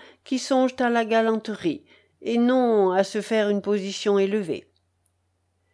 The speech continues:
Et elle eut horreur de cette façon de penser vulgaire.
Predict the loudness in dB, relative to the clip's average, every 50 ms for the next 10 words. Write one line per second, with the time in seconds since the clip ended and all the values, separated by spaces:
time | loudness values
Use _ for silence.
0 | _ _ _ _ _ _ _ _ _ _ _ _ _ _ _ _ _ _ _ _
1 | _ 0 2 4 6 6 6 6 4 0 0 -2 -2 -2 -2 -2 -2 0 2 4
2 | 4 4 2 0 -4 -6 -6 -6 -4 -4 -4 -6 -6 -6 -6 -6 -6 -6 -6 -6
3 | -6 -4 -4 -2 -4 -6 -2 -2 -2 -2 -2 -4 -6 -6 -4 -4 -6 -8 -8 -4
4 | -4 -4 -4 -4 -6 -8 -10 -14